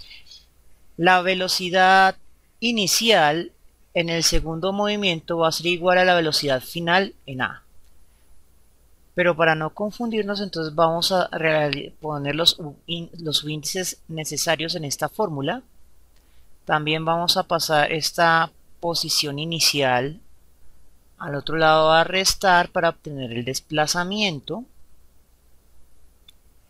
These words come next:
y a simplificar la velocidad final, ya que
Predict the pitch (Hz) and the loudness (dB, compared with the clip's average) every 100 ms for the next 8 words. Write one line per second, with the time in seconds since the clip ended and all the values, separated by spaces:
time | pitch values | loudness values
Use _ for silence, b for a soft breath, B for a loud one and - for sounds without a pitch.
0 | _ _ - - 247 240 240 - 185 185 | _ _ -16 0 4 6 4 2 0 2
1 | 190 170 170 170 - 160 160 180 190 185 | -2 -4 -6 -6 -2 0 2 4 4 2
2 | - 160 143 - - 202 196 180 175 - | 0 -2 -2 -4 -8 -4 2 2 0 -8
3 | - - - 151 170 165 - 185 185 165 | -14 -14 -12 0 2 2 0 2 2 0
4 | 147 131 | -4 -12